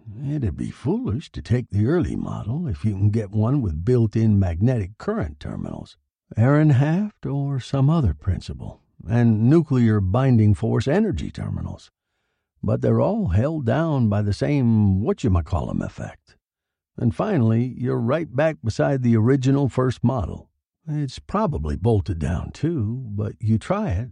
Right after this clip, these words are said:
tentatively, and you find it moves. There's a little sign under it, indicating you shouldn't touch it,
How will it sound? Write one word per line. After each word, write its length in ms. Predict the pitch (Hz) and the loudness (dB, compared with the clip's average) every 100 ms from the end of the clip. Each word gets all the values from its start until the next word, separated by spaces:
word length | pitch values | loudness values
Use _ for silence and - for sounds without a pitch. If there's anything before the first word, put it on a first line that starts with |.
| - | -14
tentatively, 800 | - 214 196 - - 57 98 143 - | -2 0 0 -2 -8 -8 -6 -6 -8
and 300 | 110 95 110 | -10 -4 0
you 80 | 110 | 0
find 340 | 95 151 185 151 | 2 2 2 0
it 140 | - | 2
moves. 640 | 160 226 147 57 52 - _ _ _ _ _ _ _ - | 2 2 0 -4 -10 -20 _ _ _ _ _ _ _ 0
There's 260 | 156 156 | 2 4
a 60 | 156 | 4
little 280 | 247 277 214 | 4 2 0
sign 500 | - 165 131 107 110 | 0 2 4 6 6
under 280 | 120 - | 4 0
it, 160 | 50 - _ _ - | -4 -10 _ _ -2
indicating 800 | 127 135 117 117 107 104 101 98 | 2 4 2 2 4 4 4 2
you 380 | 113 110 110 101 | 0 0 0 -2
shouldn't 460 | - 214 - 117 | -2 0 0 -2
touch 300 | - 110 - | -6 -8 -8
it, 220 | - - | -12 -14